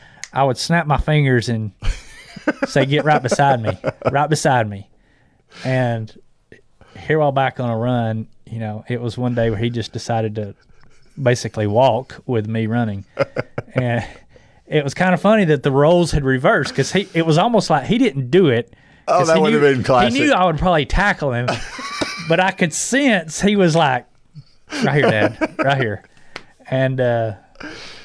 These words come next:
Speaker 1: but yeah, he said one time, "You remember those times when you used to be so hard?" And, you know, you're like, "What is coming after this?"
Speaker 2: Yeah.
Speaker 1: And he said, "Thank you."
Speaker 2: Yeah.
Speaker 1: And, uh,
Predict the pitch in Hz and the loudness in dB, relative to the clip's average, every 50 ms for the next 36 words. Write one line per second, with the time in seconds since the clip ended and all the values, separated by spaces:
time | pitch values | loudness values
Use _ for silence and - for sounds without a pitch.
0 | - - 185 240 247 269 269 208 139 160 247 247 - - 254 262 269 208 170 139 | -4 0 2 2 4 4 4 4 2 2 0 0 0 0 0 2 2 0 0 -2
1 | 123 113 - 123 113 107 98 98 107 131 165 185 185 180 165 190 226 277 254 247 | -4 -4 -4 -4 -4 -4 -6 -6 -4 -2 0 0 2 2 2 0 0 0 0 -2
2 | 233 180 190 180 165 165 156 - - - - - - 131 127 127 123 123 120 117 | 0 2 2 2 2 0 -2 -4 -8 -14 -12 -8 -6 -4 -2 -2 -2 -2 -4 -8
3 | - - - - _ _ _ _ _ _ _ _ _ _ _ _ _ _ _ _ | -10 -14 -18 -20 _ _ _ _ _ _ _ _ _ _ _ _ _ _ _ _
4 | _ _ _ _ - 123 123 127 127 127 123 113 - - 120 117 113 107 - - | _ _ _ _ -8 -6 -4 -2 -2 -2 -4 -4 -8 -8 -6 -6 -6 -6 -6 -8
5 | 107 104 - - 101 101 98 90 - _ _ _ _ - 117 113 113 - - 147 | -10 -10 -10 -10 -12 -12 -12 -14 -18 _ _ _ _ -16 -14 -14 -12 -10 -8 -4
6 | 160 147 123 110 113 131 151 151 123 107 98 104 - _ _ - 110 110 110 104 | -4 -2 -2 -2 -2 -2 -2 -2 -2 -2 -6 -10 -16 _ _ -20 -18 -16 -16 -16
7 | 92 90 - - - - 185 92 92 - - - - 202 - - - 170 - - | -16 -18 -20 -18 -18 -16 -16 -14 -16 -16 -18 -18 -16 -16 -16 -14 -16 -16 -18 -16
8 | - - 101 85 85 87 95 123 131 117 - - 147 147 131 107 98 101 - _ | -10 -6 -4 -2 0 0 0 -2 -4 -4 -4 -2 -2 0 0 -2 -4 -10 -16 _
9 | _ - 131 143 120 - - - - _ _ _ _ - 78 76 76 78 76 80 | _ -12 -12 -12 -12 -14 -18 -20 -20 _ _ _ _ -10 -8 -8 -6 -8 -8 -10
10 | 85 - _ _ _ _ _ - - 117 117 113 113 110 110 107 107 104 | -12 -16 _ _ _ _ _ -10 -6 -6 -4 -4 -4 -2 -2 -2 -4 -4